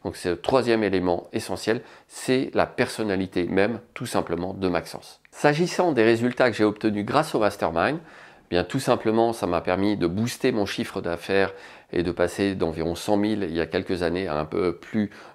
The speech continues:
de deux cent quarante, deux cent cinquante mille, euh,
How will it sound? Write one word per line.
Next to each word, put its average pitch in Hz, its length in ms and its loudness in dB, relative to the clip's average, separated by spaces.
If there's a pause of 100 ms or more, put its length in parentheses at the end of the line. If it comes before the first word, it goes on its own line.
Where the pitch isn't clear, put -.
de 90 160 -2
deux 92 180 0
cent 98 180 -2
quarante, 92 300 0
deux 95 80 0
cent 92 180 -6
cinquante - 440 -6
mille, 90 260 -2 (460)
euh, - 80 -8